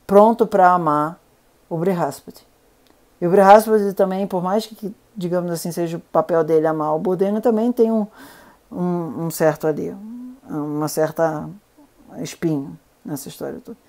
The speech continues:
Então isso gera um processo de dor,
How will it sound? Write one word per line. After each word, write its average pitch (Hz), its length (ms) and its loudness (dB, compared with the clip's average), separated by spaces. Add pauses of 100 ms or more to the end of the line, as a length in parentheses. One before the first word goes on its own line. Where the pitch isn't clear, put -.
(260)
Então 269 160 0
isso 254 300 0
gera 185 520 2 (400)
um 190 80 -6
processo 208 640 2
de 196 320 -6 (160)
dor, 190 400 0